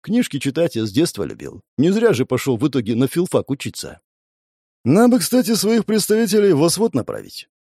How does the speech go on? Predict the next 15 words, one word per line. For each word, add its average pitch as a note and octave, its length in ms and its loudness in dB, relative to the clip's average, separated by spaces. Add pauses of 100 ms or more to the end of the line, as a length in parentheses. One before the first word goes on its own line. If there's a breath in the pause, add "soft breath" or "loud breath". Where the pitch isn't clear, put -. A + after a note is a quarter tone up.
(120)
Задумался A#2+ 720 2
я, E3 200 2
вспомнив C3 540 0
один A#2+ 300 0
из A2 80 -4
своих A#2 240 -2
репортажей, D3+ 800 2
когда G#3 300 0
ходил F3 300 0
со D3 140 -2
спасателями D#3 600 0
на A#2 120 0
катере D3+ 400 0
по D#3+ 120 0
Любице. F2 500 -6